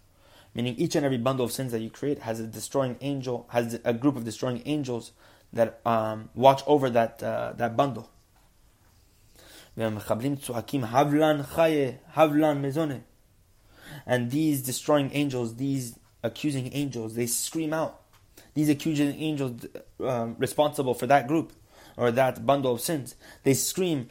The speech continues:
"Give us life, give us food."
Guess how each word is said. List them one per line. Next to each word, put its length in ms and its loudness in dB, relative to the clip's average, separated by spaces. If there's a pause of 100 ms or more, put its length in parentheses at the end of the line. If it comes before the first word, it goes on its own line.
(240)
"Give 200 10
us 380 4 (140)
life, 460 0 (760)
give 160 6
us 140 4
food." 340 -2